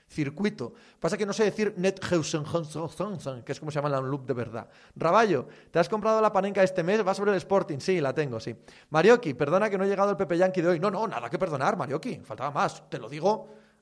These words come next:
a título informativo, que va a haber que perdonar. El que lo escuche bien y el que no también, faltaba más. Petrovic, hola Pepe. Yo creo que sin Hermoso ni Trippier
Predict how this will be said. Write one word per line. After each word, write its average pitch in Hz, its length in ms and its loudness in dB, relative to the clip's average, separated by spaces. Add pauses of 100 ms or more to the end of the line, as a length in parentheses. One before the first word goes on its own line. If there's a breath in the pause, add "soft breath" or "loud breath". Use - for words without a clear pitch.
a - 40 -10
título 165 240 -2
informativo, 196 640 -2
que 139 100 -10
va 139 80 -6
a 156 40 -4
haber 175 120 -2
que 180 120 -4
perdonar. 180 500 -4
El 107 80 -18
que 110 240 -14
lo 107 80 -16
escuche 131 280 -6
bien 160 220 -4
y 220 60 -2
el 226 40 -4
que 180 120 -6
no 156 80 -6
también, 175 340 -8
faltaba 117 240 -10
más. 151 240 -12 (340 loud breath)
Petrovic, 233 540 6
hola 208 220 4
Pepe. 170 340 0
Yo 175 160 0
creo 220 180 2
que 226 120 0
sin 190 200 -2
Hermoso 175 460 2
ni 208 100 -4
Trippier 196 540 2